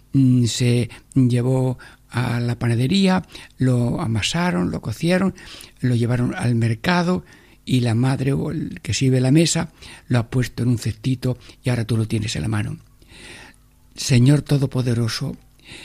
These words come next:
¿cuánto trabajas tú en toda la realidad visible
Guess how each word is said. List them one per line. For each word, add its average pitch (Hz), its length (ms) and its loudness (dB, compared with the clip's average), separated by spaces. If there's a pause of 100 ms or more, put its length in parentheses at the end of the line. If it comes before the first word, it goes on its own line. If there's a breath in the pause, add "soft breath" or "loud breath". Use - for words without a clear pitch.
(260 loud breath)
¿cuánto 151 560 2
trabajas - 600 -6
tú 123 260 -2 (160)
en 117 300 2
toda 127 360 0
la 107 280 0
realidad 110 840 -2 (300)
visible 175 600 0